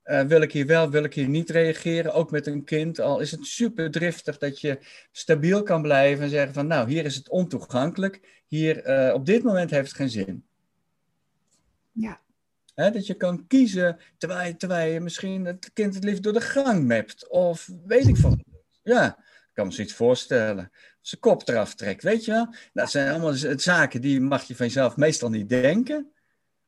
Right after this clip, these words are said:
Speaker 1: En, eh, als je dat in jezelf kan, kan toestaan, hè, dat is dan het gevolg, dat is niet de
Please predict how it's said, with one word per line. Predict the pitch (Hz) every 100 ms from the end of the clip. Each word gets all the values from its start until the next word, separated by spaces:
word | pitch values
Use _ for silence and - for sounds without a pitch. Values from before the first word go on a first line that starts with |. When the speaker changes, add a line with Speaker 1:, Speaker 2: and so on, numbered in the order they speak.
| _ _ _ _ _
Speaker 1:
En, | - 156 147 131
eh, | 135 135 131 - -
als | 165
je | 185
dat | 170 165
in |
jezelf | 160 139 160 151
kan, | - 135 131
kan | - 120 -
toestaan, | - 240 - 107 104 180
hè, | 160 143 165
dat | 147 165
is | 147
dan | 160 156
het | 156
gevolg, | 165 139 147 135 170
dat | 143
is | -
niet |
de | 135